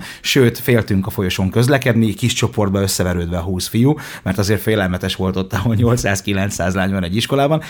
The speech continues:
de nagyon hangulatos volt, ö, maga az iskola, az egészségügyi alapképzést ott kaptam meg, és utána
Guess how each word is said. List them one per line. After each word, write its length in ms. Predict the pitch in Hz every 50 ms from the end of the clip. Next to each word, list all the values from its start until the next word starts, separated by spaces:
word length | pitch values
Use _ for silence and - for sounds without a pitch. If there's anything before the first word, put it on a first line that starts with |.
| - - -
de 80 | 139 147
nagyon 220 | 285 269 151 120
hangulatos 600 | 120 127 123 120 113 107 101 98 - 107 - - - - - - - - -
volt, 380 | - 107 113 110 110 104 - -
ö, 180 | 110 104 104
maga 240 | 101 117 120 101 104
az 80 | 98 101
iskola, 300 | 131 123 127 - 120 113
az 100 | 101 120
egészségügyi 540 | 123 120 107 98 90 - 107 92 98 98 110
alapképzést 640 | 107 98 95 95 - - 104 92 95 101 92 95 -
ott 180 | 117 104 -
kaptam 400 | - - 92 - - - 95 90
meg, 160 | 92 107 131 139
és 280 | 127 113 104 - - -
utána 520 | - 117 - - 92 92 98 95 92 92